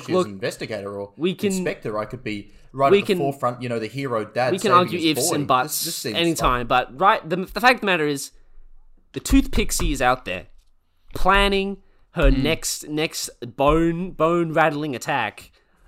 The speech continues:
Speaker 2: on the youth of today. <laughs> And I need, I need you two investigators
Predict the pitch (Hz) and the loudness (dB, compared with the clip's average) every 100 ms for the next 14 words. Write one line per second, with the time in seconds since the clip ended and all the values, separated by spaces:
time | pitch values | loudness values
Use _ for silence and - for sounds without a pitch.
0 | _ 127 139 107 107 135 135 117 - 107 | _ -6 -4 -6 -4 -6 -6 -10 -10 -8
1 | 101 95 - _ - - - - 160 170 | -6 -6 -10 _ -4 -2 -2 0 0 2
2 | 196 233 208 269 185 196 240 247 208 226 | 2 2 4 4 4 2 0 0 0 -2
3 | 202 196 190 165 180 165 156 139 | 2 2 0 2 2 2 -2 -8